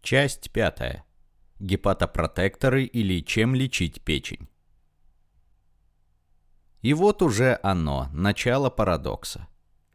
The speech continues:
По какой-то непонятной причине в головах большинства людей печень воспринимается как единственный очищающий орган, а значит, ее нужно чистить.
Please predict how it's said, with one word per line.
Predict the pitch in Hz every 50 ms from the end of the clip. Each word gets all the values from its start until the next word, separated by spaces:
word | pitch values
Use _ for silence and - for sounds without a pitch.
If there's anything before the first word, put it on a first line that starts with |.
| _ - - - -
По | - 104
какой-то | - - 113 - 165 165 156 - 151
непонятной | 139 131 - - 120 120 139 139 135 - - 120 107
причине | - - 98 104 90 - - 131 135 151 143
в | 117 104
головах | 98 101 95 101 107 127 143 120 92
большинства | 95 107 101 92 - - 98 92 - - 101 104 110
людей | 101 92 87 87 117 135 135 120
печень | - - 123 127 117 - - 110 95
воспринимается | 85 82 80 - - 85 92 92 92 98 107 110 107 101 - - 92
как | - 101 - -
единственный | 95 95 110 123 117 156 170 135 - - - 92 85 82 80 78 71
очищающий | - - 76 - - - 71 78 76 - - - 104
орган, | 113 117 117 98 85 73 80 73 69 - - - - -
а | - 92 104
значит, | 98 85 110 131 160 156 - 160 147 - -
ее | 95 80 80 95 104 92 101 110 131 143
нужно | 135 127 127 123 110 113 123 120
чистить. | - - - - - - - - - - - -